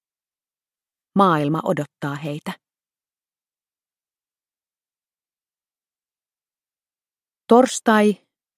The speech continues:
kuudes joulukuuta. Luku yksi. Kun laukaukset kajahtivat, ensin kaksi nopeaa perätysten ja sitten vielä kaksi, oli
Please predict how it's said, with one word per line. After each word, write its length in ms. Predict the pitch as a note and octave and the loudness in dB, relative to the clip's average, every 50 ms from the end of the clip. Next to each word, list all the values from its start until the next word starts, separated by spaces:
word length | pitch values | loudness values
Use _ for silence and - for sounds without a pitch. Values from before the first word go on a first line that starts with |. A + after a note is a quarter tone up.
| _ _ _ _ | _ _ _ _
kuudes 420 | - A#3+ A3+ F3 D#3+ D3 - - | 2 2 2 2 2 0 -2 0
joulukuuta. 640 | F#3+ F3 D#3 D3 D3 C#3 - D3+ C#3+ C#3+ - - D3+ - _ _ _ _ _ _ _ _ _ _ _ _ _ _ _ _ _ _ _ _ _ _ _ _ _ _ _ _ _ _ _ _ _ _ _ _ _ _ _ _ _ _ _ _ _ _ _ _ _ _ _ _ _ - | 2 2 2 2 -2 -4 -4 -6 -6 -6 -6 -8 -12 -12 _ _ _ _ _ _ _ _ _ _ _ _ _ _ _ _ _ _ _ _ _ _ _ _ _ _ _ _ _ _ _ _ _ _ _ _ _ _ _ _ _ _ _ _ _ _ _ _ _ _ _ _ _ 0
Luku 280 | A#3 A3+ - G#3 F#3+ | 0 2 2 0 -2
yksi. 380 | - D#3+ - - - - - - _ _ _ _ _ _ _ _ _ _ _ _ _ _ _ _ _ _ _ _ _ _ _ _ _ _ _ _ _ _ _ _ _ _ _ _ _ _ _ _ _ _ _ _ _ _ | -2 -4 -8 -8 -12 -12 -12 -14 _ _ _ _ _ _ _ _ _ _ _ _ _ _ _ _ _ _ _ _ _ _ _ _ _ _ _ _ _ _ _ _ _ _ _ _ _ _ _ _ _ _ _ _ _ _
Kun 200 | - A#3 A3+ A3+ | 0 2 4 4
laukaukset 500 | A#3+ C4 C#4 B3+ - A3+ G#3 - - G3+ - - | 6 6 4 4 4 2 2 0 -2 -8 -6 -4
kajahtivat, 560 | - G3+ F3+ D3+ - - - D3+ B2+ C3+ - - - - - _ _ _ _ _ _ - | -2 -2 -2 -2 -4 -6 -10 -10 -10 -10 -12 -16 -20 -20 -20 _ _ _ _ _ _ -2
ensin 340 | - F#3 F#3 - F#3 E3+ D#3+ | 0 2 2 2 2 2 4
kaksi 320 | F#3 F3+ F3+ - - F3+ | 4 2 2 2 0 2
nopeaa 500 | F3 F3+ F3+ - - F3 E3+ E3 E3 E3 - | 2 2 2 2 2 4 4 6 4 4 2
perätysten 680 | - F3+ F3+ F#3+ F3+ - - F3 - - - - F3 F3 | 2 0 2 2 0 -2 -2 -4 -6 -4 -4 -2 -2 0
ja 140 | F3 F3 E3+ | 0 0 0
sitten 320 | - - F#3+ - F#3+ F3+ E3+ | 0 -2 -2 0 0 2 4
vielä 220 | F#3 F3 E3+ D#3+ - | 4 4 4 4 2
kaksi, 440 | - G3 - - - - - E3 - _ _ _ _ _ _ _ _ - - - - | 0 -2 -2 -2 -6 -8 -8 -8 -10 _ _ _ _ _ _ _ _ -20 -18 -2 2
oli 200 | G3 G3 G3 | 4 4 4